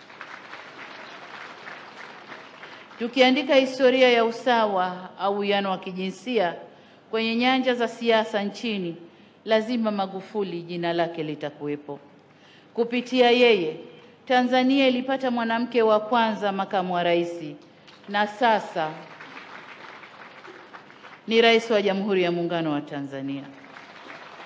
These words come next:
Nafarijika kuwa alinipa fursa ya kunionyesha uwezo wangu na kuwa wanawake tunaweza tukijengewa mazingira ya kufanya kazi kisawasawa.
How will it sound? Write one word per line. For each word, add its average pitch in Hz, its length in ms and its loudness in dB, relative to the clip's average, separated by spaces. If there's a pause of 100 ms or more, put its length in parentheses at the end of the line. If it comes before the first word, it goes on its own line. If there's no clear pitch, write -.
(2250)
Nafarijika 214 960 0 (800)
kuwa 254 140 2
alinipa 262 460 2
fursa 277 340 -4
ya 233 60 2
kunionyesha 226 640 -2
uwezo 196 360 -2
wangu 190 440 -2 (760)
na 214 120 -2
kuwa 226 220 2
wanawake 220 760 0
tunaweza 190 840 -4 (600)
tukijengewa 196 760 -2
mazingira 175 680 -2 (500)
ya 165 120 0
kufanya 170 400 -4
kazi 175 340 -4
kisawasawa. 147 840 -6